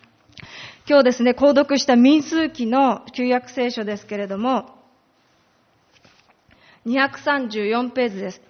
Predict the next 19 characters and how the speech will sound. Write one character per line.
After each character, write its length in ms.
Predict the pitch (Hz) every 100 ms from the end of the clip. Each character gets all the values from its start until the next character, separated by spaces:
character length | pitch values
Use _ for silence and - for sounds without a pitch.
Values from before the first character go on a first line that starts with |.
| -
四 260 | 220 226 208
ペ 160 | 226
ー 40 | 208
ジ 100 | 185
で 80 | 175
す 140 | 214
ね。 160 | 254 277
旧 160 | - 214
約 240 | 208 208
聖 200 | - 214
書 140 | 196 196
二 140 | 202
百 300 | 226 226 233
三 300 | 214 233 220
十 220 | 202 196
四 240 | 196 226 226
ペ 200 | 233 220
ー 40 |
ジ、 180 | 202